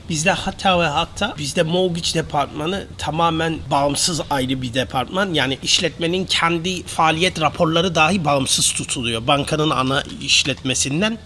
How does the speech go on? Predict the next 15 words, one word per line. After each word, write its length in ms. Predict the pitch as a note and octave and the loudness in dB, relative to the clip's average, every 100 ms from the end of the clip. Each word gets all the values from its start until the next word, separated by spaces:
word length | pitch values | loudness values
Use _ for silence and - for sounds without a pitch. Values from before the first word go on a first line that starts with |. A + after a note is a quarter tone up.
| - - - - - | -18 -18 -18 -18 0
faaliyet 500 | F3 D3 C#3+ C#3+ C#3+ | 4 6 6 2 0
raporları, 600 | C3 - C3+ C3+ C3+ C3 | -4 -2 -2 0 -2 -2
bilançoları 800 | C#3 C#3+ C#3 B2+ - C#3 C3+ C3+ | -2 2 2 0 -2 -2 -2 0
vesaireleri. 680 | C3+ - C#3 C3 C#3+ F#3+ A#3 - - - | -2 0 0 0 0 -2 -4 -8 -14 0
Hatta 360 | G#3+ - G#3+ | 0 4 4
ve 60 | G3+ | 4
hatta 320 | G#3+ A3+ F#3 | 2 2 2
biz 120 | F#3 | 0
underwriter 760 | F#3 E3 E3 D#3+ E3+ F#3 - F3 | 2 2 4 0 2 2 0 -4
olarak 280 | D3 C3 A#2+ | -2 -4 0
oradan 380 | E3+ F#3+ G#3 F#3+ | 2 4 4 4
almak 360 | E3 D3 C#3 | 2 0 0
istediğimizde 840 | - - D3+ C#3 C#3+ C3+ C3 A#3 G3 - | 0 0 -2 -2 -2 -2 -2 -2 -2 -2
şey 300 | E3+ F3 E3+ | 0 2 2
diyoruz 400 | D#3+ D3 C3 - | 2 0 0 -2